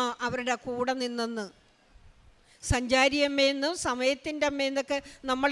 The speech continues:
വിളിക്കുന്നത് എന്താ? അമ്മ കൂടെ നടക്കുന്നത് കൊണ്ടാണ് നമ്മൾ അമ്മയെ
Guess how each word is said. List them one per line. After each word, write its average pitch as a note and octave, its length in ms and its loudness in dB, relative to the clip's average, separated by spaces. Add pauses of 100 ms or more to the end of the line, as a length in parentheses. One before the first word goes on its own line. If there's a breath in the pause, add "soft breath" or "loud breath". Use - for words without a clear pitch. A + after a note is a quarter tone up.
(120)
വിളിക്കുന്നത് C#4+ 560 0
എന്താ? A3 240 0 (760 soft breath)
അമ്മ C#4+ 280 0 (120)
കൂടെ D#4+ 280 2 (100)
നടക്കുന്നത് C4+ 640 2
കൊണ്ടാണ് A#3+ 480 0 (520 soft breath)
നമ്മൾ A#3 240 -4 (100)
അമ്മയെ A#3 300 0